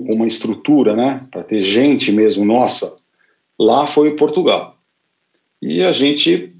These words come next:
não tinha experiência nenhuma de internacionalização e por ter a língua portuguesa a gente falou, "Pô, meio caminho andado." Mas, é, a, a língua importa, mas importa muito menos que a cultura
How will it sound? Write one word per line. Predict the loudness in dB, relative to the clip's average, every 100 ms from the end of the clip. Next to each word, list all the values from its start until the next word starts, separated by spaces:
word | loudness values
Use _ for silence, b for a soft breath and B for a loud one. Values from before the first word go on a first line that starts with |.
| _ _ _ -8
não | -4 -4
tinha | -2 -2
experiência | 0 -2 0 0 2 2
nenhuma | 2 2 2 0
de | 0
internacionalização | -2 -2 -2 0 0 0 0 -2 0 0
e | -2
por | -2 -6
ter | -2 2 4
a | 2
língua | 2 0 0
portuguesa | -2 0 -2 0 0
a |
gente | -2 -2
falou, | -2 0
"Pô, | -6 -6
meio | -6 -8
caminho | -2 -2 0 0
andado." | 2 2 0 -4 -20 _ _ _ _ _ _ _ _ -4
Mas, | 0 2 2
é, | 2 2 0 0
a, | 0 0 0
a |
língua | 2 2 2 0
importa, | 0 2 2 2 0 -4 -4
mas | -4 -6
importa | -2 -2 0 0
muito | 0 -2 -2
menos | -2 -4
que | -6
a |
cultura | -8 -4 -6 -6 -2 2 2 0